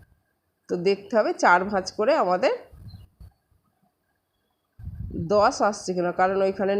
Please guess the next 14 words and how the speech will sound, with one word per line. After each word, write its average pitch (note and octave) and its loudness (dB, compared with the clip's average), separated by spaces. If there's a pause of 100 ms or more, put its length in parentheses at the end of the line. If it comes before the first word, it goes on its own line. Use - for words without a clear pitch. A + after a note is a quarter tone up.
নয় G3+ 2
এসছিল, A3+ -4 (120)
তো F3+ 0 (100)
আর F3+ 4 (140)
এক F#3 -6
ইঞ্চ G3 -2 (120)
আমাকে F3+ -2 (420)
বেশি F3 -4 (340)
মানে F3 0
এক্সট্রা F3+ -2
নিতে F#3 -2
হবে। F3 0 (2500)
তো - -6 (100)
দেখুন G3+ -2